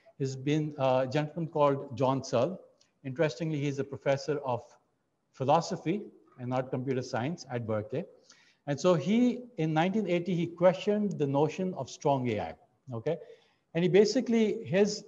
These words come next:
his, uh, argument was that we will actually never really have strong A I. In other words, computers will never really be able to have self-awareness, okay?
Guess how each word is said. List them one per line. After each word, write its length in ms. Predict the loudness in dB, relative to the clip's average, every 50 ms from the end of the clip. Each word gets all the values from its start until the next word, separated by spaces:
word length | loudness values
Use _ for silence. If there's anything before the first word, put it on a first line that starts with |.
| -10 0
his, 340 | 2 4 4 4 2 -2 -4 0
uh, 220 | 4 4 4 4 4
argument 540 | 6 6 8 8 6 2 0 -2 -2 -2 -2
was 440 | 0 2 4 4 4 2 0 -6 -14 -18 -20 _ _ _ _ _ _ _ _ _
that 440 | 0 4 6 6 6 4 0 -4 -6 -2
we 240 | 0 0 2 2 2
will 420 | 2 4 4 4 4 4 0 -2 -4 0
actually 360 | 0 0 0 0 -2 -2 -2
never 420 | 0 0 2 2 2 4 4 4 4
really 300 | 4 4 2 2 2 0
have 280 | 0 2 2 2 2
strong 420 | 0 -6 -2 0 0 0 0 0 -2
A 80 | -2
I. 100 | -2 -2
In 100 | -2 -2
other 200 | -2 0 0 2
words, 380 | 4 6 6 6 6 4 2 -4 -8 -10 -18 _ _ _ _ _ _ _
computers 840 | 0 0 2 0 0 0 2 4 4 6 6 6 4 2 -4 -10 -18 -20 _ _ _ _ _ _ _ _ _
will 120 | 0 0 0
never 300 | 2 2 2 2 2 4
really 280 | 4 4 4 4 0
be 240 | -2 -2 -4 0 0
able 260 | 0 2 2 0 -2 -2
to 160 | -2 -6 -8
have 420 | -6 -2 0 2 2 2 0 -2 -6 -12 -20 -20 _ _ _ _ _ _ _
self-awareness, 1120 | -16 -6 2 4 4 4 4 2 -4 -6 -6 -2 0 0 0 0 -2 -6 -8 -10 -14 -16 _ _ _ _ _ _ _ _ -8
okay? 280 | -6 -6 -2 -2 -4